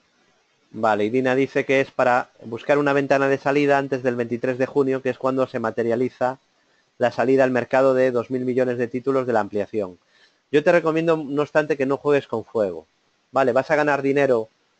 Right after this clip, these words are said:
si sigues tendencias, yo te lo digo así de claro, vas a ganar dinero, tú y, y los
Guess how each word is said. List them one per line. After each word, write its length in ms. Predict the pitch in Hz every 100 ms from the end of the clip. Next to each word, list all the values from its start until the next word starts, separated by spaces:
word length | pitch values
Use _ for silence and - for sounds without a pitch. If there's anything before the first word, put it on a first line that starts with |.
| _
si 140 | 131
sigues 320 | - 143 135
tendencias, 640 | 135 135 147 139 147 160 _ _
yo 160 | 131
te 100 | 139
lo 100 | 147
digo 160 | 120 120
así 160 | 107 107
de 100 | 104
claro, 280 | 165 117
vas 220 | 104 135 -
a 20 |
ganar 300 | 156 135 139
dinero, 420 | 127 131 139 165 - _ _ _ _
tú 140 | 160 185
y, 240 | 170 139
y 140 | - 123
los 240 | 123 117